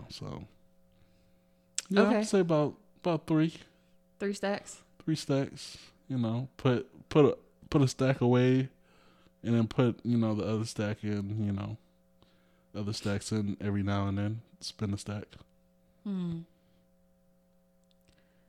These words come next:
Speaker 2: I, I would say I have to run up ten racks, and then the rest I will be like, "All right, listen, I'll live my life in cash <laughs> if I have to, to keep it off the radar." But
Speaker 1: Yeah,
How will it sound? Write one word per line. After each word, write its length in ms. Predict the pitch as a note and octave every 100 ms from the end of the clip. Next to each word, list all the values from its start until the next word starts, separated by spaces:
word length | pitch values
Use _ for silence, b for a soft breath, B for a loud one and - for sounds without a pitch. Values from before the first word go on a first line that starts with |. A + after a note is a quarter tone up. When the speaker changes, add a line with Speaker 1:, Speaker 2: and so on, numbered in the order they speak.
| b _ _ _ _ _ _ _ _ _ _ -
Speaker 2:
I, 280 | G3 C#4 -
I 120 | F#3+
would 160 | B3 D4
say 180 | - A3+
I 60 |
have 160 | A3+ A3
to 60 | G3
run 180 | G3 G3
up 120 | F#3+
ten 220 | G#3 F#3+
racks, 440 | F#3+ F3+ F3+ - -
and 200 | F3+ E3+
then 260 | F3+ F3 F3
the 100 | E3+
rest 400 | F3 F3 E3+ D#3+
I 80 |
will 180 | D#3+ D#3+
be 160 | E3 E3+
like, 340 | E3 D#3+ E3 - F3+
"All 80 |
right, 140 | F3 - b b b _
listen, 420 | E3+ D#3+ - C#3 -
I'll 260 | D#3 E3 E3
live 260 | E3 D#3+
my 100 | D#3+ D#3
life 300 | D#3 D#3 D3+
in 100 | D3+
cash 460 | - D#3 C#3+ C#3+
<laughs> 20 |
if 140 | F3+ E3+
I 100 | D3+
have 280 | F#3+ G#3+ -
to, 360 | - E3 G3 B B B
to 80 | -
keep 220 | E3 D#3
it 80 | D3+
off 160 | C#3 C#3+
the 80 | C#3+
radar." 460 | D3 C3+ - -
But 520 | C3+ G#2 C#2 G1+ - - - - -
Speaker 1:
Yeah, 300 | C3+ F#3 D#3+